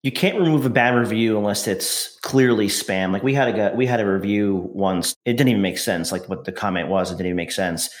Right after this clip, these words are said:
And then we looked at the profile of the person leaving it, and he was doing that to all their businesses. And so that was a clear, like, "This is spam." We asked for it to get reviewed. They did. They removed it.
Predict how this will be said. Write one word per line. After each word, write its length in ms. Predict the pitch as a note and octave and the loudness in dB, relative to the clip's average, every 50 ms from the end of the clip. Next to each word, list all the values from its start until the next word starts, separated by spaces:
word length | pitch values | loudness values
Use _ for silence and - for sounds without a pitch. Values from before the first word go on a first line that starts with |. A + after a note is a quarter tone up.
| - - - - | -20 -18 -8 -4
And 140 | G2+ G2 G2+ | -2 0 0
then 80 | G2 | 0
we 60 | G2 F#2 | 0 0
looked 160 | G#2 G2 G2 | 0 -2 -4
at 40 | - | -6
the 80 | F#2+ | -6
profile 400 | - - A2 G2+ G2 - G#2 F#2 | -4 0 0 0 0 2 0 0
of 80 | E2+ E2+ | 0 0
the 60 | E2+ | -2
person 340 | D#2 G2 G2 F#2 - D#2+ D#2+ | -2 -2 -2 -2 -2 -2 -2
leaving 240 | F#2+ F#2 F#2 F#2 E2 | -2 -2 -2 -2 -2
it, 160 | E2+ E2 - | -2 -4 -4
and 80 | F#2 F#2 | -4 -4
he 100 | F#2+ F#2 | -2 -2
was 120 | F#2+ F2+ | -4 -4
doing 160 | - G2 F#2+ | -2 -2 0
that 180 | F2+ F2+ E2+ - | 0 0 -2 -4
to 40 | F2+ | -6
all 240 | - G2 G2 F2+ F2 | -2 0 0 0 0
their 260 | F2 F2+ E2 E2 D#2 - - - _ _ _ _ _ - | 0 0 -2 -2 -4 -8 -14 -20 _ _ _ _ _ -4
businesses. 600 | - G#2 F#2+ F#2+ F#2+ F#2 - F2+ E2+ D#2+ D2 - - - - - - _ - - | -2 -2 0 0 -2 -2 -2 -2 -2 -2 -4 -6 -10 -12 -20 -20 -20 _ -14 -8
And 160 | - F2 F2+ F2 | -4 -4 -2 -2
so 480 | - - F#2+ F2+ F2 F2 F2 E2 - - | 0 0 0 2 2 2 0 -2 -2 0
that 200 | B2+ C3+ C#3 A#2 | 0 2 2 2
was 120 | B2 - | 0 -2
a 40 | G#2+ | -2
clear, 540 | - - - B2 A#2 G#2+ G#2+ G2 F#2+ F2+ F2+ | -4 -4 0 0 2 4 4 2 2 0 0
like, 140 | F#2+ F#2 - | -4 -6 -4
"This 160 | - G2+ - | -2 -2 -2
is 100 | G#2 G2 | 0 -2
spam." 580 | - - - G#2 F#2+ G2 G2+ G#2 G#2 G2+ G#2 - _ _ | -2 -2 0 0 0 0 0 0 -2 -2 -6 -10 _ _
We 120 | - G#2 G2 | -4 -2 0
asked 260 | F2+ F2 F#2 - - | 0 0 0 -2 -4
for 140 | - G2+ F#2 | -2 -2 -2
it 60 | F#2 | -2
to 60 | - | -2
get 140 | F#2 G2+ - | -6 -6 -4
reviewed. 440 | F#2+ G2 F#2+ A#2+ C3+ C#3 C#3 C3+ B2+ | -4 -4 -2 2 2 4 4 4 4
They 100 | G#2+ G2+ | 2 0
did. 240 | G2 B2+ B2+ B2 A2 | 2 0 2 2 2
They 160 | G2+ F#2 F2+ | 0 -2 -2
removed 380 | G2 F2 F2+ F2+ F#2+ G2 F#2+ - | -4 -6 -4 -4 -4 -4 -4 -4
it. 240 | F2 - - _ | -8 -8 -8 _